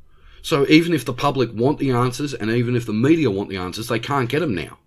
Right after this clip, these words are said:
Because the government just does this and absolves itself completely of any responsibility.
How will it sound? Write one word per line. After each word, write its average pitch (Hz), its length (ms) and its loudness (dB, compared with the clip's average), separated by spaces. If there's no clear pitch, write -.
Because 131 260 0
the 135 60 -2
government 131 400 0
just 127 160 0
does 120 180 0
this 170 180 -2
and 117 80 -2
absolves 120 460 -2
itself 127 340 -2
completely 127 460 0
of 92 80 0
any 143 180 2
responsibility. 123 840 -4